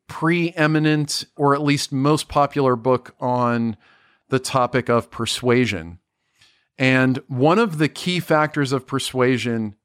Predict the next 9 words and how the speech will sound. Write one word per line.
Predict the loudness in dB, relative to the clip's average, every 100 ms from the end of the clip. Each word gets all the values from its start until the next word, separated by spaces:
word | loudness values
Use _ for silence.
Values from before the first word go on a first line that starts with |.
| _
is | 0 0 2
liking | 0 0 -2 -12 -10 -14 _ -8
in | -4
the | -4
book. | -4 -4 -4 -12 -20 _
And | -2 2 2 2 2 -2 -6 _ _
it's | -6 -4 0
no | 2 2
coincidence | 0 0 2 2 2 -2 -2 -4 -6 -8